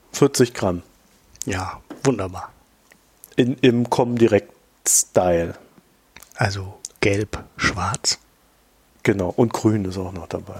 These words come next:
Speaker 2: Aha.
Speaker 1: Naja, und, ähm, und eine Weihnachtskarte. Also, wenn wir jetzt positiv über die Comdirect Bank reden, dann wisst ihr, woher es kommt und ihr glaubt kein Wort.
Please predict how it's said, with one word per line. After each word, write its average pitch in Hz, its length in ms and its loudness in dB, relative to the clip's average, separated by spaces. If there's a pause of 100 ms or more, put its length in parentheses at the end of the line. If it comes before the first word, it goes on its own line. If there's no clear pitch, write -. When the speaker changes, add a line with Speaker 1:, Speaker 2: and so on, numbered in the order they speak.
Speaker 2:
Aha. 104 360 -2 (160)
Speaker 1:
Naja, 101 280 2 (400)
und, 113 300 2
ähm, 117 460 2
und 147 180 0
eine 127 80 4
Weihnachtskarte. 95 680 0
Also, 135 340 4
wenn 127 140 6
wir 139 100 6
jetzt 120 240 4
positiv 143 440 2
über 120 120 6
die 110 100 4
Comdirect 110 540 2
Bank 110 300 0
reden, 107 280 2
dann 98 140 0
wisst 113 220 0
ihr, 143 120 4
woher 123 240 4
es 117 120 0
kommt 113 280 0
und 104 140 -2
ihr 98 60 0
glaubt 95 360 0
kein 90 280 -4
Wort. 98 340 0